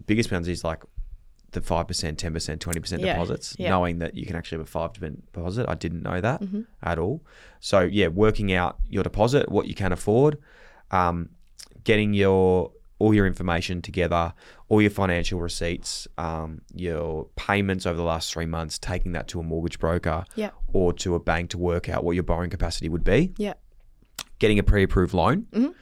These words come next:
Speaker 1: Um, so then knowing what you can afford your repayments versus what your deposit is, and that
Speaker 2: Yeah.
Speaker 1: will give you a bit more of a number about, okay, what you can actually afford.
Speaker 2: Yeah.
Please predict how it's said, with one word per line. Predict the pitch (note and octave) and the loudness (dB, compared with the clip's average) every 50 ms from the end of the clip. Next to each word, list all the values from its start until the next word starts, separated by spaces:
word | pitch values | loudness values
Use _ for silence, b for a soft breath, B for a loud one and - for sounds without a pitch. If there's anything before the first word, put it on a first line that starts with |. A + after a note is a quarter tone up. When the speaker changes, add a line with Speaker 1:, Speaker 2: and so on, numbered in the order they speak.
| b b b b b b - - | b b b b b b -4 -2
Speaker 1:
Um, | F#2 F2+ F2 F2 E2+ - - | 0 0 0 -2 -4 -6 -8
so | - - | -6 -4
then | F2+ F2+ F#2 F2+ | -4 -2 -2 -2
knowing | F2 F2 F2 F2 E2+ E2+ E2+ | -2 -2 -4 -4 -4 -4 -4
what | F#2+ G2 - | 0 2 2
you | G#2 G2+ F2+ | 4 2 2
can | - F#2+ | 0 0
afford | F2 E2+ E2 - - - - - - G2 F#2+ F2+ F2 E2+ | 0 -2 -2 -6 -8 -14 -10 -2 4 4 6 6 4 2
your | F#2 F#2 F2 | 2 0 0
repayments | F2 F2 - - G#2 A#2+ C3 D#3 - - | 0 2 2 4 6 6 4 4 2 0
versus | G2 G2 F#2 F2+ - F#2 F2 | 0 0 0 0 0 -2 0
what | F2+ F2+ E2+ | 2 2 2
your | - F2 F2 E2+ | 2 2 -2 -2
deposit | D#2+ - - - F#2 G2 G#2 G#2+ | -4 -2 0 4 6 6 6 8
is, | B2 D3+ F#3 - | 6 4 2 2
and | - F2+ | 0 0
that | F2+ | 2
Speaker 2:
Yeah. | F#2 | 2
Speaker 1:
will | F#2 F#2 | 2 0
give | F#2 F#2 | 0 0
you | F2 F2+ | 0 0
a | F2+ | 0
bit | D#2+ F2+ D#2 | 0 0 -2
more | - F2+ F2 F2 | -2 -2 -2 -2
of | E2+ | -2
a | E2+ | -4
number | E2+ E2 E2+ E2+ E2+ | -4 -4 -4 -4 -4
about, | E2+ F2 E2 - - | -2 -2 -2 -2 -2
okay, | D#2+ F2+ E2+ D#2+ D2+ | -2 -2 -2 -2 -4
what | - F2+ F2+ - | -2 -4 -4 -4
you | F2 F2 | -4 -6
can | - E2 | -4 -6
actually | D#2+ D2+ - - D#2+ D#2 | -6 -6 -8 -8 -8 -8
afford. | D#2 - - F2 G#2+ C#3 F#3+ F#3 | -6 -2 0 4 4 4 4 4
Speaker 2:
Yeah. | F#3+ F3 D#3+ - | 0 -4 -4 -6